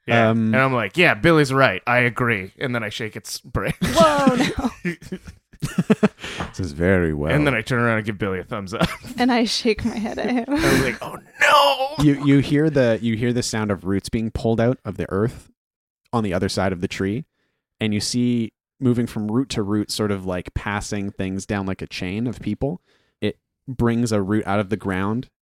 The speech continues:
Speaker 2: and it's got this little basket that it's woven out of its own roots, and it holds it out to you, and inside, planted in the earth, is a about one to two foot tall sapling.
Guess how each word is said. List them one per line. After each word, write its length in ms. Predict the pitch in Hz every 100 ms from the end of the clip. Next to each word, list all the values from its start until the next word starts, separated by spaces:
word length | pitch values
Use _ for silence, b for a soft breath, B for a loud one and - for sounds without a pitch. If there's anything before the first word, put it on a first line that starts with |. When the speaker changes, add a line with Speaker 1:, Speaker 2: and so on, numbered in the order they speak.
| -
Speaker 2:
and 240 | 98 95 92
it's 120 | -
got 200 | - 104
this 140 | 113 120
little 240 | 92 90 _
basket 480 | 104 101 104 - -
that 100 | 98
it's 200 | 95 -
woven 300 | 95 95 95
out 100 | 92
of 100 | 85
its 120 | 87
own 140 | 92
roots, 300 | 104 127 - - _ _ _ _ _ _ -
and 140 | 92
it 100 | -
holds 640 | - 120 110 107 104 - - _ _ _ _ _ _ _ -
it 140 | 107
out 200 | 101 110 - -
to 140 | -
you, 280 | 120 117 147 - _ _ _ -
and 120 | 101
inside, 680 | 110 127 - 120 110 113 110 _ _ _ _ -
planted 380 | - 127 131 120
in 140 | 113
the 140 | 110 -
earth, 260 | 98 98 -
is 200 | 101 95
a 200 | 92 87 - _ _ _ _ _
about 240 | - 92 -
one 320 | 113 123 135
to 140 | -
two 240 | 110 - 117
foot 240 | - 110
tall 200 | - 101
sapling. 600 | 90 - 92 - 80 -